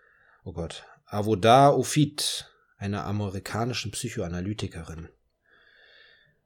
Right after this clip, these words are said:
Hab ich also gepostet und das Zitat lautet: „Sexualität ist das,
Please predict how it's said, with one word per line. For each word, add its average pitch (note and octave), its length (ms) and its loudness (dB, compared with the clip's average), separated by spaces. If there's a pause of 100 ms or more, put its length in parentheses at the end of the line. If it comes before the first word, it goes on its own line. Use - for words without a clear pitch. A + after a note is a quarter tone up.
(260)
Hab G#2 140 -4
ich - 180 -6
also G2+ 160 -2
gepostet A2 500 -2
und A#2+ 120 -6
das G2+ 100 -2
Zitat B2 460 2
lautet: C#3+ 680 4 (1500)
„Sexualität D3+ 1000 6
ist - 280 -4
das, - 460 4